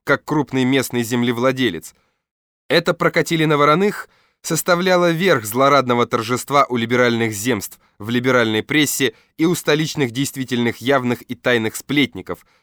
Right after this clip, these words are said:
которые впоследствии, когда Толстой снова был призван на государственный пост, но уже в качестве министра внутренних дел,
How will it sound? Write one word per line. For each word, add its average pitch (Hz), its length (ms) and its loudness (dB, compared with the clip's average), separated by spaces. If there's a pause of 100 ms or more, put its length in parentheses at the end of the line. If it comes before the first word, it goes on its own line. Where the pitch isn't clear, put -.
которые 127 320 0
впоследствии, 131 640 -2
когда 113 260 -2
Толстой 120 360 -2
снова 127 360 0
был 104 180 -6
призван 110 560 -4
на 120 100 -2
государственный 120 800 -2
пост, 165 340 -2 (300)
но 170 180 0
уже 147 180 2
в - 80 -8
качестве 135 420 -4
министра 131 420 0
внутренних 117 600 -2
дел, 117 300 0